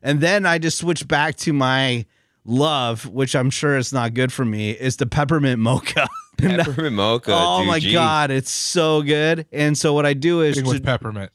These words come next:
Speaker 1: to try to do portion control, I just get a smaller cup instead of, like, a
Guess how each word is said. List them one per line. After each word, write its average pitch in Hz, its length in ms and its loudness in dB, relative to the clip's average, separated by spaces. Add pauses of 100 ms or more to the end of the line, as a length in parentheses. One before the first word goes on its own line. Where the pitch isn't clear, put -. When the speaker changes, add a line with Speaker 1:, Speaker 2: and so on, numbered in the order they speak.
(140)
Speaker 1:
to 170 140 0
try 170 280 0
to 175 120 0
do 160 480 2 (160)
portion 175 420 0
control, 131 420 0
I 127 80 2
just 127 200 -2
get 156 100 0
a 135 80 0
smaller 127 480 0
cup 110 300 -2
instead 107 260 -4
of, 101 160 -6
like, 95 160 -6
a 95 160 -8